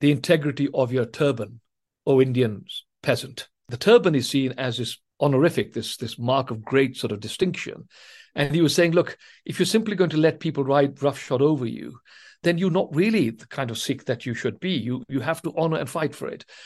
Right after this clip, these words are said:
At which point, sedition charges were brought against him.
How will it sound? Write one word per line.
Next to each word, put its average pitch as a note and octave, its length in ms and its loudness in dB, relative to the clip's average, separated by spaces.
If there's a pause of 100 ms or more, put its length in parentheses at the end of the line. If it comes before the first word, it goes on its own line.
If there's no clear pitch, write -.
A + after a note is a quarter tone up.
(140)
At D#3+ 200 -2
which A3+ 200 2
point, A3 440 0 (280)
sedition F3+ 440 2
charges C#3 320 2
were C3 60 0
brought B2+ 200 2
against D#3 380 -2
him. D3 240 -4